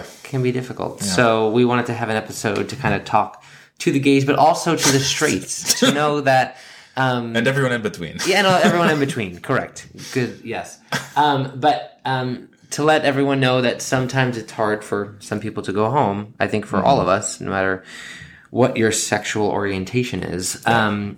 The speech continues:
Speaker 1: but we are gonna be taking this from the gay perspective. So,
Speaker 2: Avi.
Speaker 1: yeah. So,
Speaker 2: Mike Pence.
Speaker 1: Avi. So, um,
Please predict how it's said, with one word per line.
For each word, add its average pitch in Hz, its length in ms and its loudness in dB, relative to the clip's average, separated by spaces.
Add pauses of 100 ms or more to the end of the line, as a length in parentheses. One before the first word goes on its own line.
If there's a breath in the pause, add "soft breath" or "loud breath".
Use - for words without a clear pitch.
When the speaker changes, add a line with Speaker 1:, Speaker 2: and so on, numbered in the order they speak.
(180)
Speaker 1:
but 110 260 -2
we 120 360 2
are 113 140 2
gonna 107 160 -2
be 107 120 0
taking 107 360 -6
this 104 160 -6
from 107 460 -6
the 123 80 -4
gay 180 160 -2
perspective. - 600 -12
So, 107 380 -4 (180)
Speaker 2:
Avi. - 120 -2
Speaker 1:
yeah. 170 200 0 (460 loud breath)
So, 151 100 0
Speaker 2:
Mike 127 100 -2
Pence. 131 180 4
Speaker 1:
Avi. 90 180 -8 (440 loud breath)
So, 160 840 4
um, 147 640 4